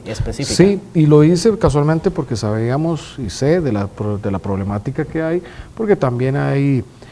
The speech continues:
Speaker 2: a ver, es un cantón, Buenos Aires, el cual, eh, tiene por un lado, eh, gran extensión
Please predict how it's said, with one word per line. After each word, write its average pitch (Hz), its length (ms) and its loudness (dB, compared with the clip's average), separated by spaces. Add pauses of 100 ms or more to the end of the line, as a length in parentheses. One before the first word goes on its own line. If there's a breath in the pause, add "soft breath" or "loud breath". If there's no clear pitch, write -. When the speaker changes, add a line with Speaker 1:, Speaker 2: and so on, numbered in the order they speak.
(180 loud breath)
Speaker 2:
a 135 80 6
ver, 147 100 6
es 147 120 2
un 165 100 0
cantón, 156 580 -2
Buenos 120 320 -6
Aires, 127 400 -2
el 110 220 -6
cual, 127 400 0 (440 loud breath)
eh, 92 460 -2 (640)
tiene 151 180 4
por 151 160 0
un 151 140 2
lado, 120 360 0 (500)
eh, 87 580 -4 (580 loud breath)
gran 135 240 2
extensión 147 680 -2